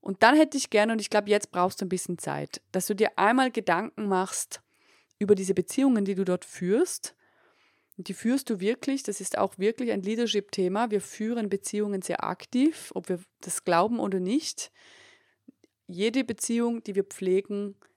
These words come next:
zu jedem Treffen, zu dem wir gehen, sagen wir ja. Und jetzt würde ich natürlich auch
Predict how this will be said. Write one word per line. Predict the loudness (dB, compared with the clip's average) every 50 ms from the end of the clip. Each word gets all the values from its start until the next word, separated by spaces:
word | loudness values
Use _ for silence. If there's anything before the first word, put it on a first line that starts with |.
| _ _ -20
zu | -14 -8 -8 -6
jedem | -4 -2 0 2 2 2 0 0
Treffen, | 4 6 6 6 6 2 -2 -2 -2 -4 -6 _ _ _ -20 -16
zu | -10 -2
dem | 2 2 4 4
wir | 4 2
gehen, | 2 2 2 2 4 4 2 0 -4 -8 _ _ _ _ _ _ _ -6
sagen | -2 0 0 2 4
wir | 4
ja. | 4 4 4 0 -2 -8 -12 -16 _ _ _ _ _ _ _ _ _ _ _ _ _ _ _ _ -20 _ _ _ _ _ -4
Und | 0 2
jetzt | 2 2 0 -2 -10 -2 2
würde | 2 4 4
ich | 4 4
natürlich | 2 2 2 2 2 2 4 2
auch | 2